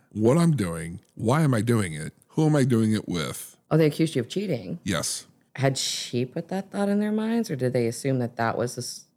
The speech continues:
Speaker 2: the reason why?
Speaker 1: They assumed that was the reason.
Speaker 2: Because she had just withdrawn her performative love bombing.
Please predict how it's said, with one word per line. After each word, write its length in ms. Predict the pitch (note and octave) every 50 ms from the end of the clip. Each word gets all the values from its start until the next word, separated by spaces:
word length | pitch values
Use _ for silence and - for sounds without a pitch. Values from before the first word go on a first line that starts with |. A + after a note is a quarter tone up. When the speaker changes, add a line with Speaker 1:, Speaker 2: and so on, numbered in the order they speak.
| _ _
Speaker 2:
the 120 | - A#2 A2
reason 420 | A2 B2 D3 C#3+ C3 B2 A#2+ A2+
why? 220 | G#2+ A2 G#2+ G#2+
Speaker 1:
They 140 | B2+ A#2+ A2+
assumed 380 | A2 A2+ - - - G#2 G2+ F#2
that 140 | F#2 F#2 D#2
was 140 | F#2+ F#2+ G2
the 80 | F2+
reason. 400 | E2 D#2 C2+ - - - C#2+ G2+ - _ _ _ _ _ _
Speaker 2:
Because 300 | - C3+ - C3 A#2+ A#2+
she 520 | - - - - - - - - C3 C3
had 260 | B2+ B2 B2 A#2+ A#2
just 320 | A#2 - A#2+ A#2 - - - _ _ _ _ -
withdrawn 920 | - B2+ A#2+ G#2+ G#2+ A#2 A#2 A2+ A2+ A2 A2 G#2 G2+ F#2+ F#2+ F#2+ G2+ A#2+ C3 _ _ _ _ _ _ _ _
her 100 | - A2+
performative 720 | - - B2 A2 - - A#2 A2 A2 G#2+ G#2+ - G#2+ F#2+ G2+
love 220 | G2+ G2 F#2 G#2
bombing. 420 | - F#2 F2+ F2 E2+ F2+ A2+ A#2+